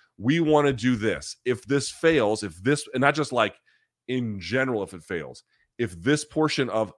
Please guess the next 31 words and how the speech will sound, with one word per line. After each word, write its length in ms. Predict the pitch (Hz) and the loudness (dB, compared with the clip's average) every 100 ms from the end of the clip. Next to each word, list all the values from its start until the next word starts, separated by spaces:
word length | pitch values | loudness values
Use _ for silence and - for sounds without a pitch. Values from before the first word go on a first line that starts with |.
| - | -14
baiting 380 | 90 131 127 113 | -2 0 0 -2
him 200 | 98 92 | -6 -10
fails, 420 | - 120 98 78 | -6 -4 -4 -6
if 120 | 85 85 | -12 -8
this 160 | 120 | -8
portion 400 | - 139 127 127 | -4 -4 -4 -2
of 180 | 113 104 _ _ _ | -4 -4 _ _ _
cage 320 | - 165 156 | 2 2 2
cutting 280 | - 113 98 | 0 -2 -2
him 180 | 95 90 | -6 -8
fails, 420 | - 123 87 71 _ - - | -2 -2 -2 -6 _ -20 -14
if 140 | 92 | -10
this 160 | 98 143 | -6 -6
portion 400 | - 139 127 120 | -2 -2 -2 -4
of 140 | 113 | -4
the 80 | 101 | -4
takedowns 760 | - 143 131 117 101 95 92 - _ _ _ - | -2 -2 0 0 0 -2 -6 -14 _ _ _ -6
from 160 | 117 | -4
the 80 | 107 | -2
upper 360 | 101 101 107 110 | -2 -2 -4 0
body 380 | 127 123 107 | 2 2 0
fail, 520 | 87 - 131 107 87 78 | -6 -2 0 2 0 -6
if 140 | 92 | -8
this 140 | 123 | -10
portion 360 | - 135 127 127 | -6 -6 -4 -6
of 120 | 110 | -6
the 60 | 98 | -8
jab 400 | 90 120 113 92 | -2 0 0 0
fails, 180 | 131 104 - - - | -4 -4 -12 -14 -2
they 140 | 123 | 0
have 580 | 143 139 135 131 120 | 2 4 4 2 -2